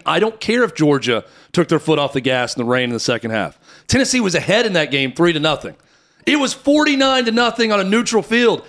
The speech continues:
That game was in Athens. That is B S. If it comes down to that comparison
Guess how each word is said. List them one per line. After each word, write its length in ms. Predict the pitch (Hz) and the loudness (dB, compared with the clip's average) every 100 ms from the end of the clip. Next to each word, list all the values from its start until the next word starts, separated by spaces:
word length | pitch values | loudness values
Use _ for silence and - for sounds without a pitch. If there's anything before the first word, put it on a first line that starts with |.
| - | -6
That 200 | 208 220 | -2 0
game 160 | 254 247 | 0 0
was 120 | 214 | 0
in 240 | - 233 247 | 0 0 2
Athens. 720 | 202 214 202 160 92 - - _ _ _ - | 0 -2 -2 -4 -4 -8 -12 _ _ _ -2
That 160 | 220 | 0
is 140 | 226 156 | 0 -4
B 380 | 120 214 233 208 | -2 0 2 2
S. 460 | 175 110 - - - _ - | 2 -2 -6 -8 -12 _ -4
If 160 | 165 | -2
it 120 | 226 240 | -2 0
comes 240 | 247 226 | 0 2
down 200 | 214 214 | 0 0
to 60 | 170 | 0
that 220 | 180 180 | -2 -2
comparison 720 | 170 170 170 156 135 123 110 | -4 0 2 2 0 -4 -6